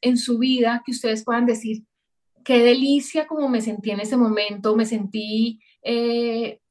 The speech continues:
wow, pleno, delicioso", puede ser, em, alguna experi-, algún viaje, algún sitio, alguna experiencia con, con, incluso con, con una mascota. Las mascotas son, eh, eh, unos personajes muy importantes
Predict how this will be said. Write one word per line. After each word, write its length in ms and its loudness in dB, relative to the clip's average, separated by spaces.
wow, 520 -2
pleno, 600 -2
delicioso", 800 -4
puede 240 -6
ser, 440 -6
em, 380 -2
alguna 300 2
experi-, 360 2
algún 300 4
viaje, 420 4
algún 300 4
sitio, 600 0
alguna 260 -4
experiencia 800 -2
con, 360 0
con, 180 -4
incluso 320 -2
con, 340 0
con 160 0
una 140 -4
mascota. 720 0
Las 160 -10
mascotas 640 -6
son, 460 2
eh, 420 0
eh, 580 -2
unos 220 6
personajes 480 2
muy 200 6
importantes 760 -2